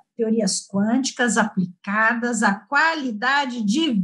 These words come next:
vida, certo? A primeira coisa que eu gosto de dizer, né, quando a gente começa a, a um, um evento como esse, é,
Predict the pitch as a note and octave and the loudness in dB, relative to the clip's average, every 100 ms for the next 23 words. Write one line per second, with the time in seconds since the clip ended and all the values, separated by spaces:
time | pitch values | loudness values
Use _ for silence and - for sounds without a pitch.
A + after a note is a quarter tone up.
0 | E3+ E3+ F#3 A#3 C4 G#3 F#3 G#3+ G3+ F#3+ | -2 -4 -2 0 0 0 0 0 2 2
1 | E3+ F3 - - - A3 A#3+ E4+ - G3 | 0 -2 -4 -6 -4 -2 2 2 2 -2
2 | F3 - C#4+ C4+ A4 B4 D#5 C5+ G4 G4+ | -2 0 0 0 -2 -2 0 0 2 -2
3 | G4+ F4 C#4 C#4+ - A#3 A3 C4 A3 B3 | 0 0 0 0 -2 -2 0 0 0 2
4 | B3 C4 D4+ D#4 D4+ D4+ D#4 D4 - C#4 | 2 2 -2 -2 2 0 0 -4 -4 -2
5 | C4 C#4 D4 - A3+ G3+ - - - A3 | 0 2 2 2 0 0 -6 -18 -10 -2
6 | B3+ A#3+ A3+ A3 G#3+ A3 A#3+ C4 B3+ A3 | 0 0 0 -4 -4 -2 0 2 0 0
7 | B3+ B3+ B3 G3 F#3+ C4+ D4+ A#3 B3 A#3+ | 0 2 2 2 0 0 0 -2 0 2
8 | A3+ A3 C#4+ D4+ - - G3+ E3+ - - | 2 2 0 0 -2 -2 -2 -2 -6 -14
9 | - - - G#3 A3+ A3+ A3 G#3+ G#3 | -12 -12 -10 -2 0 2 2 0 -2